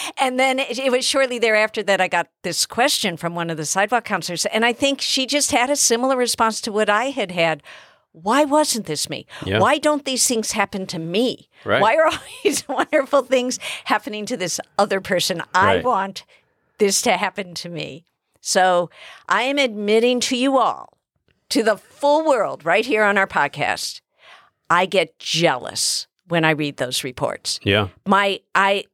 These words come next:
Speaker 1: it is a, it is a part of me. I try to control it,
Speaker 2: Mm-hmm.
Speaker 1: but it is definitely a part of me. It's like, "Why wasn't I there?
Speaker 2: Yeah.
Speaker 1: I wish I had been there. I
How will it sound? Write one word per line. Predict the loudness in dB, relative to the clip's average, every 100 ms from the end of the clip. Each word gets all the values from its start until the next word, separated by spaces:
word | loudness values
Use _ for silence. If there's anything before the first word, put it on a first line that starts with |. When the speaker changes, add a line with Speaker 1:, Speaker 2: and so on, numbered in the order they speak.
| 0
Speaker 1:
it | 2
is | 4 4 4
a, | 2 2
it | 0 0
is | 2
a | 0
part | 0 2 2 2
of | -2 -2
me. | 0 0 -4 _
I | -6
try | -2 -2 0
to |
control | -2 -8 -4 -2 -2
it, | -8 -14 _ -10
Speaker 2:
Mm-hmm. | -6 -6 -8 _ _ _ 0
Speaker 1:
but | 2
it | 0
is | -2 -6
definitely | 0 0 0 -4 -2 -2
a |
part | 0 0 0
of |
me. | 0 -4 -4
It's | -4 2
like, | 0 0 -12 -20 -20 -20 _ -2
"Why | 2 2
wasn't | 0 -2 -4
I | -4
there? | -4 -6 -12 _ _ -4
Speaker 2:
Yeah. | 2 2 4
Speaker 1:
I | 2
wish | 4 2 4
I | 2
had | 0 -4 -2
been | -2 0
there. | -4 -6 _ _ 0
I | 2 4 2